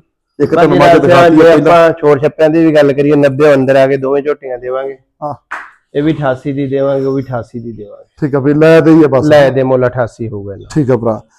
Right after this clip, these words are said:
Speaker 1: ਲਓ ਵੀ, ਇਹ ਡਿਮਾਂਡ ਕੁਛ ਵੀ ਕਰਾ ਲਓ, ਵੈਸੇ ਬਾਨਵੇਂ, ਬਾਨਵੇਂ ਹਜ਼ਾਰ ਕੀਤੀ ਸੀ, ਅਠਾਸੀ ਹਜ਼ਾਰ ਦੀਆਂ ਐਂਡ ਰੇਟ ਆ ਵੀ ਅਠਾਸੀ ਹਜ਼ਾਰ ਦੀ ਇਹ ਮੱਝ ਮਿਲੂਗੀ, ਅਠਾਸੀ ਦੀ ਉਹ ਕੱਟੀ ਪਰਲੀ ਝੋਟੀ ਮਿਲ ਜੂਗੀ। ਤੇ ਇਹ ਦੋ ਨਗ ਆਪਾਂ ਤੁਹਾਨੂੰ ਦਿਖਾਉਣੇ ਸੀਗੇ, ਪੂਰੀ ਤੁਸੀਂ ਵੀਡੀਓ ਦੇਖ ਲਈ ਆ। ਬਾਕੀ ਮੇਰਾ ਭਰਾ ਇੱਥੇ ਆਣ ਕੇ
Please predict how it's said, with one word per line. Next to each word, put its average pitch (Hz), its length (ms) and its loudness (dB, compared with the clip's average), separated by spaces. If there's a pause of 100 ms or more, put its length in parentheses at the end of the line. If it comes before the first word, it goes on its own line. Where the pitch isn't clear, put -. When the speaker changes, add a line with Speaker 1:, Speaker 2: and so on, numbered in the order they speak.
(240)
Speaker 1:
ਲਓ 170 140 4
ਵੀ, 214 80 4
ਇਹ 226 280 4
ਡਿਮਾਂਡ 160 600 2
ਕੁਛ 180 180 2
ਵੀ 175 120 0
ਕਰਾ 165 180 2
ਲਓ, 170 120 4
ਵੈਸੇ 165 240 2
ਬਾਨਵੇਂ, 156 420 0
ਬਾਨਵੇਂ 170 300 0
ਹਜ਼ਾਰ 160 180 2
ਕੀਤੀ 131 280 -8
ਸੀ, 147 100 -8
ਅਠਾਸੀ 165 460 -2
ਹਜ਼ਾਰ 196 220 4
ਦੀਆਂ 165 320 0 (300)
ਐਂਡ 160 160 0
ਰੇਟ 151 220 2
ਆ 156 40 4
ਵੀ 160 80 0
ਅਠਾਸੀ 151 360 -2
ਹਜ਼ਾਰ 165 140 2
ਦੀ 135 160 0
ਇਹ 175 60 2
ਮੱਝ 170 200 2
ਮਿਲੂਗੀ, 165 380 0
ਅਠਾਸੀ - 720 -2
ਦੀ 165 120 4
ਉਹ 156 60 4
ਕੱਟੀ 156 340 2
ਪਰਲੀ 147 220 2
ਝੋਟੀ 135 260 0
ਮਿਲ 117 180 0
ਜੂਗੀ। 113 300 -12 (760)
ਤੇ 220 140 2
ਇਹ 226 40 6
ਦੋ 185 140 2 (120)
ਨਗ 226 180 6
ਆਪਾਂ 233 180 4
ਤੁਹਾਨੂੰ 220 180 2
ਦਿਖਾਉਣੇ 170 320 4
ਸੀਗੇ, 180 340 2 (140)
ਪੂਰੀ 165 180 2
ਤੁਸੀਂ 160 220 0
ਵੀਡੀਓ 156 240 2
ਦੇਖ 143 220 0
ਲਈ 151 180 0
ਆ। 160 120 2
ਬਾਕੀ 143 200 -2
ਮੇਰਾ 156 220 2
ਭਰਾ 156 200 2
ਇੱਥੇ 151 240 0
ਆਣ 147 140 2
ਕੇ 156 160 0